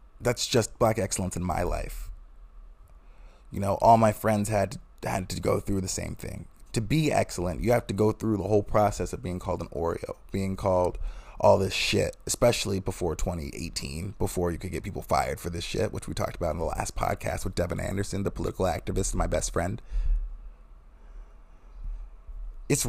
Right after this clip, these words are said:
it's really, it's, it's, so Atlanta is a place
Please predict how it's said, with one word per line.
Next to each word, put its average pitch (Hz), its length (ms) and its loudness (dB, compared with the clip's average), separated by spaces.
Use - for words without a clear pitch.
it's 131 140 4
really, 147 440 10
it's, - 360 -2
it's, 123 180 0
so - 360 6
Atlanta 123 540 4
is 127 100 6
a 117 60 8
place 147 500 6